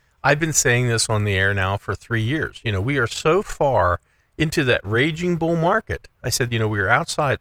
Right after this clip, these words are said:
all established data and boundaries that we've got to take a different approach.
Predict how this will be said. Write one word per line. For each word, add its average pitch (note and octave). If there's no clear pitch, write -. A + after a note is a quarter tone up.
all D3
established A2+
data G#2
and G#2
boundaries G2
that G#2
we've G#2+
got G#2+
to A#2+
take -
a G2+
different F#2+
approach. -